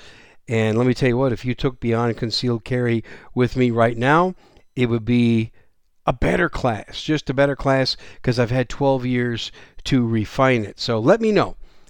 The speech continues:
Let me know if, if you got some interest, you got some people that are interested, and, you know, maybe I'll make a trip to go teach a class or maybe two classes in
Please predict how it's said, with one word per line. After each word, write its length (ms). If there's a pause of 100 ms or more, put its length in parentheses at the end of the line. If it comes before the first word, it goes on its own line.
(140)
Let 140
me 100
know 260
if, 480 (220)
if 160
you 80
got 220
some 180
interest, 380
you 80
got 160
some 120
people 300
that 160
are 80
interested, 600 (420)
and, 400
you 80
know, 80
maybe 280
I'll 100
make 220
a 60
trip 380 (400)
to 400
go 200
teach 300
a 60
class 580 (400)
or 140
maybe 240
two 220
classes 640
in 380